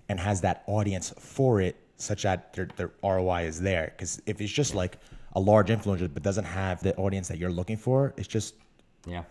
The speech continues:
Speaker 1: that doesn't mean just find influencers that have large followings. It has to fit your niche.
Speaker 2: Hmm, agreed. Uh, number six, stay relevant with new releases that are tied to change in seasons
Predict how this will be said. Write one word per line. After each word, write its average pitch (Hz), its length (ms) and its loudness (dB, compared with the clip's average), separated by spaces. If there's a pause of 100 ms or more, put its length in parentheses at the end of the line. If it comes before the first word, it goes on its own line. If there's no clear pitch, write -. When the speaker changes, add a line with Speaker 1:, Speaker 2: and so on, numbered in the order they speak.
(140)
Speaker 1:
that 113 100 -2
doesn't 120 200 0
mean 117 100 0
just 98 180 -2
find 90 220 -2
influencers 82 640 -8
that - 80 -4
have 90 140 -4
large 87 220 0
followings. 90 520 -4
It - 80 -14
has 104 140 -4
to - 80 -8
fit - 160 -6
your 87 80 -6
niche. 80 360 -10 (800)
Speaker 2:
Hmm, 85 100 -10 (300)
agreed. 82 320 -4 (580)
Uh, 87 200 -2
number 87 240 -6
six, - 800 -6
stay 131 240 -4
relevant 123 400 -2
with 98 160 -8
new 101 120 -2
releases 95 560 -4
that 107 180 0
are 95 120 -4
tied 95 460 -4
to 92 180 -6
change 95 440 -8
in 95 80 -6
seasons 123 580 -4